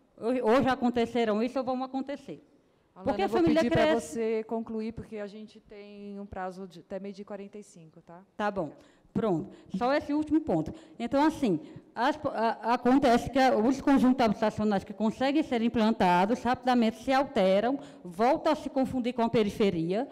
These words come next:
Speaker 1: voltam a ter um aspecto de periferia, porque essas unidades habitacionais se redividem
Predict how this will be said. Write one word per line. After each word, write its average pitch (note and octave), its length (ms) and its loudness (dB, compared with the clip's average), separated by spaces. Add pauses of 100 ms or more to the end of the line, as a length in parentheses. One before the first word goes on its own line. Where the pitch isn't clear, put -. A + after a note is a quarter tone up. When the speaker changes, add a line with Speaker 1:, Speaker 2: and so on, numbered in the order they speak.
(260)
Speaker 1:
voltam C4+ 300 2
a - 20 -4
ter C#4+ 140 2
um A#3+ 40 4
aspecto A3+ 340 -2
de A3 60 -6
periferia, G3+ 800 -2 (220)
porque G#3 240 0
essas B3 320 0
unidades A#3+ 400 2
habitacionais A#3 400 0
se A#3+ 80 -8
redividem B3+ 880 -2